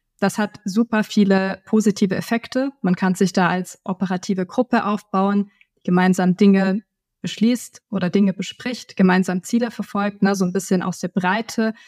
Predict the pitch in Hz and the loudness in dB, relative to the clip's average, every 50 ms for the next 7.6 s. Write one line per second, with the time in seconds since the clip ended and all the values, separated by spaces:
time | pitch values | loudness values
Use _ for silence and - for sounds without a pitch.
0 | _ _ _ _ _ _ - 190 170 - 180 185 - 185 175 170 - - 185 175 | _ _ _ _ _ _ -6 -4 -2 -2 -2 -2 0 -2 -2 -2 -2 -6 -6 -6
1 | - - 226 226 247 269 - 269 262 254 - 269 247 - - 233 233 220 196 180 | -4 -2 0 0 0 0 0 0 -2 0 0 -2 -2 0 2 2 4 4 4 4
2 | 180 175 175 - - 185 175 - - 196 180 180 185 - 185 185 185 185 185 180 | 2 0 -2 -4 -6 -8 -6 -2 -2 -2 0 0 2 2 2 2 2 0 -2 -2
3 | 185 180 - - 226 220 220 233 226 - - 220 220 226 220 - - _ _ _ | -4 -6 -2 0 0 2 2 0 -4 -2 0 2 2 2 0 -2 -8 _ _ _
4 | _ _ _ _ _ - 196 185 185 190 185 - 190 190 202 196 - - - 214 | _ _ _ _ _ -4 -4 -2 -2 -2 -2 0 0 0 0 -2 -4 -4 -4 -2
5 | - 208 196 - - 196 196 196 185 - 185 185 185 185 185 - - - - 196 | -2 -2 -2 2 2 4 4 4 2 2 0 0 -2 -2 -4 -6 -10 -10 -8 -8
6 | 185 - - - - - 208 196 208 202 - - 202 202 196 196 196 196 - - | -8 -8 -12 -12 -6 -4 -2 -2 -2 -2 -2 0 2 2 2 0 -2 -4 -4 -4
7 | 185 170 196 190 202 208 214 220 233 226 220 | -2 2 2 2 4 4 4 2 2 2 0